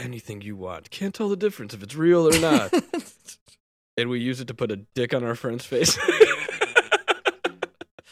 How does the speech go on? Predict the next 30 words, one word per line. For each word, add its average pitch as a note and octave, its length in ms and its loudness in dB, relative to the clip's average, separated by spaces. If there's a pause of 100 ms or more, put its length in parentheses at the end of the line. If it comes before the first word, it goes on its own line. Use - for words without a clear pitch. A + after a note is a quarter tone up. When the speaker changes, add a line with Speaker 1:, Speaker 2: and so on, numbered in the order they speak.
(240)
Speaker 2:
Yeah, G#3 360 0 (100)
man. F3 160 2 (1800)
Speaker 1:
Which A#3 180 2
is D#3 100 -2 (100)
genius. B2 520 -2 (180)
That F3 220 10
is C#3+ 160 -8
genius. - 720 -2 (300)
Speaker 2:
At - 240 0
the C#4 80 0
time, A#3 600 4 (160)
it F#3 40 -2
was F#3+ 160 2
unheard G3+ 360 6
of. G2+ 220 -2 (440)
Like, E3+ 140 0
how G3 200 2
did A#3 180 0
you, G#3 140 -4
Speaker 1:
Yeah. F#2+ 340 -12
Speaker 2:
how'd F3+ 160 -6
you D#3 60 -6
get G#3+ 120 -2
this D3 120 -2
pic-, - 280 0
it F#3+ 60 0
was F3 120 -2
a D3+ 40 0
physical, G3+ 840 0
like, D3+ 240 -4